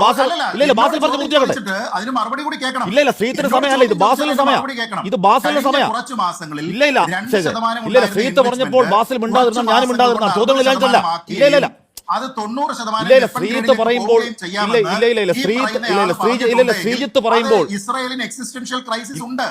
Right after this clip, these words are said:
Speaker 1: ഇല്ലെന്നേ,
Speaker 2: അത്
Speaker 1: ഇല്ലെന്നേ,
Speaker 2: ഇസ്രായേലിന്റെ
Speaker 1: ഇല്ലെന്നേ.
Speaker 2: എക്സിസ്റ്റൻഷ്യൽ ക്രൈസിസ് ആണ്.
Speaker 1: അല്ലെന്നേ, ബാസിൽ പറഞ്ഞ് പൂർത്തിയാക്കുന്നു.
Speaker 2: അല്ലെന്ന്, അല്ലെന്ന്
Speaker 1: അല്ലെന്നേ.
Speaker 2: പറയാൻ പറ്റില്ല. അത് ഹാഷ്മിയുടെ
Speaker 1: ദാ ബാസിൽ,
Speaker 2: വ്യക്തിപരമായ അഭിപ്രായമാണ്.
Speaker 1: ഇല്ല, ഇല്ല,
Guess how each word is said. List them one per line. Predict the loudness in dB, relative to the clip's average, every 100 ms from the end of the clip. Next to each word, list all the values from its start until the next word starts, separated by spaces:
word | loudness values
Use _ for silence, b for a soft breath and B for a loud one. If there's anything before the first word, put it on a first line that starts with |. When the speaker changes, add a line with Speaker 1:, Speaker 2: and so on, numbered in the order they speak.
| -6
Speaker 1:
ഇല്ലെന്നേ, | -4 -2 0 0 -2 -4
Speaker 2:
അത് | -6
Speaker 1:
ഇല്ലെന്നേ, | -2 0
Speaker 2:
ഇസ്രായേലിന്റെ | 0 0 -4 -6 -8
Speaker 1:
ഇല്ലെന്നേ. | -2 -2 -2
Speaker 2:
എക്സിസ്റ്റൻഷ്യൽ | -4 -4
ക്രൈസിസ് | -6 -6 -6 -2
ആണ്. | 0 0
Speaker 1:
അല്ലെന്നേ, | 2 2 0 0
ബാസിൽ | 0 0
പറഞ്ഞ് | 0 0 -2
പൂർത്തിയാക്കുന്നു. | 0 0 0 -6
Speaker 2:
അല്ലെന്ന്, | -10 -10 -8 -8
അല്ലെന്ന് | -2
Speaker 1:
അല്ലെന്നേ. | 0 0 0
Speaker 2:
പറയാൻ | -2 -4
പറ്റില്ല. | -8 -8
അത് | -4 -4
ഹാഷ്മിയുടെ | -4 -6 -2
Speaker 1:
ദാ | 2
ബാസിൽ, | 2
Speaker 2:
വ്യക്തിപരമായ | 0 -4 -6 -8
അഭിപ്രായമാണ്. | -6 -4 -2
Speaker 1:
ഇല്ല, | 0
ഇല്ല, | 0